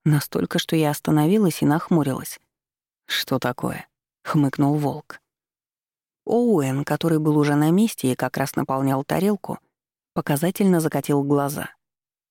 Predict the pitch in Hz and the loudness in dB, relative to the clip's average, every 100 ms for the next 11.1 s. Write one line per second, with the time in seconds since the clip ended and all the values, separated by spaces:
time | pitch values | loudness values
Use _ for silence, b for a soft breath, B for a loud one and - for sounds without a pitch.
0 | _ - 160 170 185 202 202 151 - - | _ -2 2 4 2 4 4 2 -2 -2
1 | 160 143 - 254 285 - - _ _ _ | -2 -2 2 2 2 -2 -16 _ _ _
2 | - 202 220 262 254 - 190 196 202 185 | 0 4 6 4 4 2 2 4 2 2
3 | 190 190 202 262 - 151 147 - 151 - | 2 2 2 0 0 0 0 2 0 0
4 | 156 156 180 202 139 139 - - 151 147 | -2 0 2 2 0 -2 -4 0 2 2
5 | 156 - 147 - 151 143 110 - _ _ | 0 0 0 0 -2 -2 -6 -10 _ _
6 | _ _ _ _ _ 131 143 127 156 - | _ _ _ _ _ -2 0 0 0 -2
7 | 165 147 135 123 - - _ _ _ _ | 0 2 2 0 -8 -14 _ _ _ _
8 | _ - 175 185 180 - 160 170 180 165 | _ -2 2 2 2 0 0 0 2 2
9 | 135 131 135 123 - - - - _ _ | 0 0 0 -2 -2 -6 -10 -12 _ _
10 | _ _ 127 131 - - _ 151 139 - | _ _ -2 0 -2 -8 _ -6 -6 -8
11 | - | -12